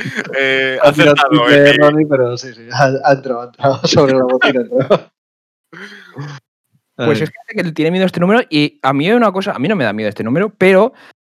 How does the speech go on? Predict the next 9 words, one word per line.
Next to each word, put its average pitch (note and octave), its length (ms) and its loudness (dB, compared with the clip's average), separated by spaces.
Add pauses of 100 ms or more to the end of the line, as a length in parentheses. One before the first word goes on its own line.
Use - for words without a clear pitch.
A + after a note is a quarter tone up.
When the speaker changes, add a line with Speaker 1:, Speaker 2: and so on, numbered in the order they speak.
(100)
Speaker 3:
es D3 140 0
verdad G#3 260 0
que F3 120 -2
hace E3+ 680 -2
dos D3 720 -2
años F#3 420 -2
o F#3 60 0
algo E3+ 100 2
así, F3+ 400 -2